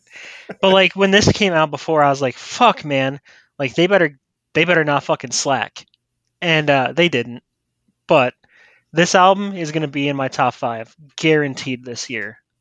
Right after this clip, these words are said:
Um, I have a lot of fun with it. I've, I run it back outside of this show. I mean, I listened to it before we were even gonna cover it a lot. So I pitched to you last, like, I was like, "Hey, man, can we cover this?" And you're like, "Ah,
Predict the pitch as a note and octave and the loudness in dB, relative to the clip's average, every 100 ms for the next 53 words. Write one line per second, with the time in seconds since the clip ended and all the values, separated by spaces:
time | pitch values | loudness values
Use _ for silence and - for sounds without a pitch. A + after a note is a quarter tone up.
0 | - B2 A#2+ A#2 A#2+ C#3+ C#3+ E3 D3 D3 | -6 -4 -4 -6 -8 -4 0 0 2 2
1 | D3 E3 D3+ D3+ C3+ D#3+ F3+ E3 C#3+ E3+ | 2 -2 -6 -6 -2 0 0 -2 -6 -4
2 | G3 G3 F3+ E3+ E3+ E3+ D#3+ - D#3 D3 | 0 0 2 2 2 2 0 2 2 2
3 | B2 B2 - C#3 B2+ C3+ C3 C3 C#3 C#3+ | -2 -8 -6 -4 -6 -6 -6 -4 -6 -10
4 | A2+ A#2 C#3 B2+ B2 B2 A#2+ A2+ - B2 | -12 -10 -8 -8 -8 -10 -12 -14 -12 -12
5 | A#2+ A#2 A2+ A2+ A2 G2+ _ _ - A#2+ | -12 -14 -14 -12 -10 -12 _ _ -12 -12
6 | G#2+ A2+ _ _ _ _ _ _ _ _ | -14 -18 _ _ _ _ _ _ _ _
7 | _ _ D3 D#3 F#3+ - - F3+ F3 D#3+ | _ _ 0 0 -2 -4 -4 -2 -2 4
8 | D#3 D#3 D#3 E3+ D#3+ D#3 D#3 D#3 D#3 F3+ | 4 4 0 -4 -2 0 0 -2 -2 -2
9 | D#3 C#3+ - D#3+ E3+ D3+ C#3+ D3 D3+ C#3+ | 0 -4 -6 -10 -4 -4 -4 -4 -4 -6
10 | C3 B2 A#2+ B2+ C3+ C3+ B2+ B2 | -6 -6 -4 0 2 4 2 -2